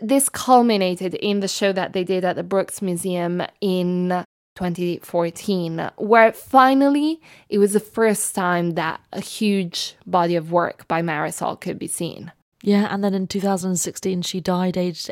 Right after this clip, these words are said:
Speaker 2: eighty-five of pneumonia in Manhattan. But how amazing that she got to see that resurgence and interest in her work.
Speaker 1: Yes. I mean, I didn't meet her, but I,
Speaker 2: Oh.
Speaker 1: surely she would have been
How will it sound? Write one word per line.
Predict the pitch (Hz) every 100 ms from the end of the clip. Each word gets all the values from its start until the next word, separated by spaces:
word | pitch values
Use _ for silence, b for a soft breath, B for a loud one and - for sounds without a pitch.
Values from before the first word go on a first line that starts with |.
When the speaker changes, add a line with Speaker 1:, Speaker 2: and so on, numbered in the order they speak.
| -
Speaker 2:
eighty-five | 180 - 170 185 202 220 185 160
of | 170
pneumonia | 165 165 170 185 185
in | 175
Manhattan. | 180 175 196 - 202
But | 175 170 B B B
how | - 208
amazing | 214 214 208 196
that | -
she | -
got | 175 190
to | -
see | 175 - 220 233
that | 190 165 - - -
resurgence | 185 - 226 294 240 185 196
and | 185
interest | 220 294 233
in | 214
her | 185
work. | 196 254 370 240 170 -
Speaker 1:
Yes. | 220 208 196 151 175 - - -
I | 214
mean, | 226 220
I | 214 214
didn't | 208 220 247 233
meet | 226 254 269
her, | 320 349
but | 285 208
I, | 277 277
Speaker 2:
Oh. | 208
Speaker 1:
surely | 247 233 247 240
she | - 226 202 190 113
would | - 202 196
have | 180
been | 185 180 180